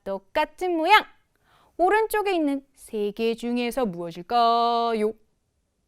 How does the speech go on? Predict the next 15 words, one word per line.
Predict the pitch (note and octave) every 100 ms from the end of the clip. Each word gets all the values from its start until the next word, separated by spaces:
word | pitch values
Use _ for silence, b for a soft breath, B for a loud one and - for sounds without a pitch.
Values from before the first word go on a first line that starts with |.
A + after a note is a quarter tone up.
| _ _ _ _
뭐라고요? | B3 B3+ C#4+ A#4 - _ _ _ _ _ _ _ _ _ _ _
맞아요. | A3 A#3+ C4+ D4 A#3+ F#3+ G3+ _ B B B E4+
제일 | - G#3+ A#3+ C#4
아래에 | G3 A3 C4+ D4
있는 | G#3+ F3 G3+ F#4 G#4+ A4+
바로 | D4 F#3 F3+ A#3+ A4 D5 - _ _ _ _ _ _ _ _ _ _ _ _ _ _ _ _ _ _ _ _ _ _ _ _ _
이 | F4+ A#4 A#4+ -
글자가 | C#4 B3 G3 E3 G3+
됩니다. | F#4+ G4 G#3+ - _ _ _ B B E4 -
자, | G3+
그래서 | A3+ A#3+ A#3
이렇게 | G#3 C4 C#4 - F4
연결해주면 | B3 A3 C#4 D4+ D4 D#4+ E4 B3 F#3+ A3+ G4+ C#5 - _ _ _ _
다 | - B3+
같이 | F#3+ -